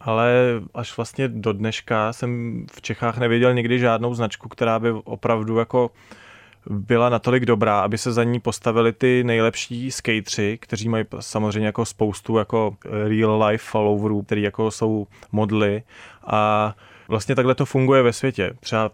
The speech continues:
Palace Skateboards, to je příklad značky, která vlastně z malý undergroundový značky, kterou podporovalo jenom jako pár lidí, se najednou stala nadnárodní firma, která se ale furt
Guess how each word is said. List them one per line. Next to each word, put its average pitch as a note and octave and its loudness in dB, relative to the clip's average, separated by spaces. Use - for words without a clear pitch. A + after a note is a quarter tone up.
Palace A2+ 0
Skateboards, A#2 0
to A#2+ 0
je A2+ 4
příklad A2+ -2
značky, G#2+ -2
která A2+ 0
vlastně A2+ 0
z A#2 0
malý A#2 2
undergroundový A#2+ 2
značky, A2+ -4
kterou A#2+ 2
podporovalo A#2 2
jenom A#2+ 2
jako A#2 -2
pár B2 2
lidí, G#2+ -2
se A#2 -2
najednou A#2 2
stala A#2+ 2
nadnárodní A2+ -2
firma, A2+ 0
která A2 -2
se - -6
ale A#2 0
furt A#2 -8